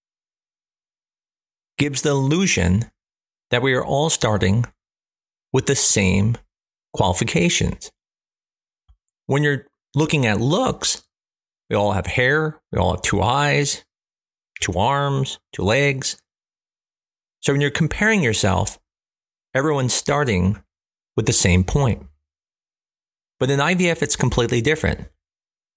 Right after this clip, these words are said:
And it's obvious to know that on some situations because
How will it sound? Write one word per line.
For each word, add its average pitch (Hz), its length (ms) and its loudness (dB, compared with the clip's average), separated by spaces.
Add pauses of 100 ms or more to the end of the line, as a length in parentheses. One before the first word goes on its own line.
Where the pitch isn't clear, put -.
(200)
And 151 400 0 (920)
it's 139 220 0
obvious 190 380 0
to 113 80 0
know 170 220 0
that 98 360 -2
on 113 120 2
some 98 280 0
situations 92 680 2
because 113 720 0